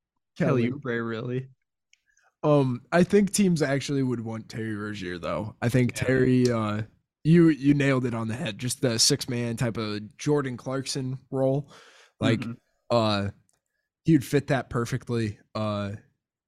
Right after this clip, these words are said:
Speaker 2: I think, uh, a team like maybe Washington.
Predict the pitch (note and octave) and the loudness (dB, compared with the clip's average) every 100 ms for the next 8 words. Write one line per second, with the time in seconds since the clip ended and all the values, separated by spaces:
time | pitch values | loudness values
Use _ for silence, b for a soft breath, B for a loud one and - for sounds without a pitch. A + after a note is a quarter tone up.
0 | _ _ _ _ B2+ B2 B2+ C3+ C3 A#2+ | _ _ _ _ -4 -4 0 0 0 0
1 | B2 A#2 A#2 - C3+ C3 B2+ A#2+ A2 G2 | 0 0 -2 -4 -2 0 0 -2 -4 -8
2 | - _ _ - _ _ _ _ _ _ | -18 _ _ -20 _ _ _ _ _ _
3 | _ _ _ _ _ _ _ _ _ _ | _ _ _ _ _ _ _ _ _ _
4 | - B2 F3 G#3+ C#3 A#2 D3 D#3 A#2 F3+ | -8 0 4 6 4 2 0 -2 -4 -8
5 | - | -14